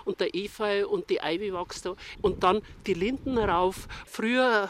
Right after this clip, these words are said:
hat man in Bayern sehr viel Wein getrunken, also vor sechzehnhundertachtzig kann man fast sagen, und da ist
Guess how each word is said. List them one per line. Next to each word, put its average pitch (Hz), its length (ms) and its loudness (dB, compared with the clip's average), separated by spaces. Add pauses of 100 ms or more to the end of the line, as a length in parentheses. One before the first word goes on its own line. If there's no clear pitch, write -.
(100)
hat - 180 -6
man 202 220 2
in 175 300 -2
Bayern 180 420 -2
sehr 196 200 4
viel 202 280 -6
Wein 175 220 -2
getrunken, 175 420 -2
also 160 240 -2
vor 190 260 2
sechzehnhundertachtzig - 1800 -2
kann 208 140 0
man 196 100 0
fast - 280 -6
sagen, 247 220 -2 (320)
und - 120 -2
da 208 40 6
ist - 320 2